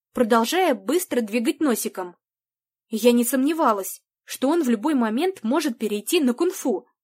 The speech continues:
поэтому схватила Шену за руку и потянула за собой. "Майский сад внезапно стал не слишком веселым", заявила я.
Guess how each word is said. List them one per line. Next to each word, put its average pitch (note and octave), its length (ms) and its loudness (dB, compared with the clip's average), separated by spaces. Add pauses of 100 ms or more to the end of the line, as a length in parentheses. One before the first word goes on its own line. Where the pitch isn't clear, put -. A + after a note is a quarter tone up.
(140)
поэтому A#3+ 420 0
схватила A#3+ 460 0
Шену A#3 300 2
за C#4+ 180 2
руку G#3 320 -2 (400)
и B3+ 80 -2
потянула A#3+ 580 0
за A#3 120 -2
собой. G#3+ 480 -2 (360)
"Майский A#3+ 600 2
сад C4+ 500 0
внезапно C4 680 0
стал A#3+ 360 0
не C#4+ 140 2
слишком A#3+ 480 -2
веселым", G#3 640 0 (640)
заявила A3 500 2
я. A3 320 -2